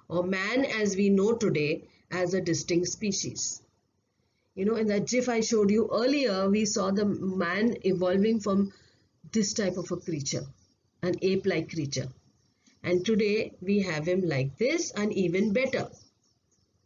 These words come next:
Okay. Also, during the evolution, we find that this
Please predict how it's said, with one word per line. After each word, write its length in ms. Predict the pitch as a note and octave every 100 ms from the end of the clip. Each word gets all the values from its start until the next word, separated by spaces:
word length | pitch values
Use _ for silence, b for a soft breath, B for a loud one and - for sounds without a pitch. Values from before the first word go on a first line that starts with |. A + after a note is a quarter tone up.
| _ _ _
Okay. 180 | - - _ _ _ _ _ -
Also, 720 | A#3 D#4 - D4 B3+ C4 C4+ G#3
during 360 | A#3 A#3 A#3+
the 160 | A#3+ -
evolution, 800 | F#3+ A3 A3+ A3 - G#3 G#3 - - _
we 320 | D3+ D#3 B3+
find 580 | C4 B3+ F#3+ F3 F3+ C#3
that 340 | F#3 D#3 F#3+ - _ _ _ _ _ _ _ _ _ _ _ _ _ _ _ _ _ F3+
this 560 | E3 B3+ C#4+ - -